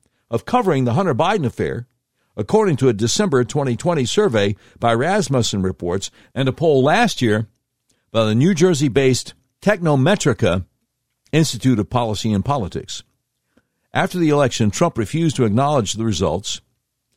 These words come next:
seeing them as the latest chapter in the hoax or witch hunt that began with Russia. He also stopped listening to advisors like William Barr, who wrote in his book that, quote, "Trump thought I was to blame," unquote,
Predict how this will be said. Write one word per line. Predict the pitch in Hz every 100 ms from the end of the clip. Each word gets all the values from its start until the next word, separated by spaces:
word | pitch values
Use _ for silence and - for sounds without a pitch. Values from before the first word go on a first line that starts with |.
| _ _
seeing | - 160 147
them | 139 131
as | 117
the | 95
latest | 110 143 147 -
chapter | 117 90 117
in | 104
the | 95
hoax | - 160 107 101 -
or | 92
witch | 101 135 -
hunt | 85 95 - _ _ _ _ -
that | 104
began | 110 90 87
with | 104 101
Russia. | 185 - 73 - _ _ _ _ _ _ -
He | 131
also | 180 - 127
stopped | - 143 110
listening | 139 - 123
to | 110 117
advisors | 95 123 117 90 107 - - _ _ _ _ _ -
like | 101 90
William | 139 123 104
Barr, | 143 135 107
who | 107
wrote | 117 127
in | 104
his | 139 170
book | - 101 98
that, | 104 95 -
quote, | - 139 151 - _ _ _ _ _ _
"Trump | - 160 147
thought | 127 123
I | 120 131
was | 131 117 -
to | 110
blame," | 82 127 143 104 104 107
unquote, | 107 110 - 92 85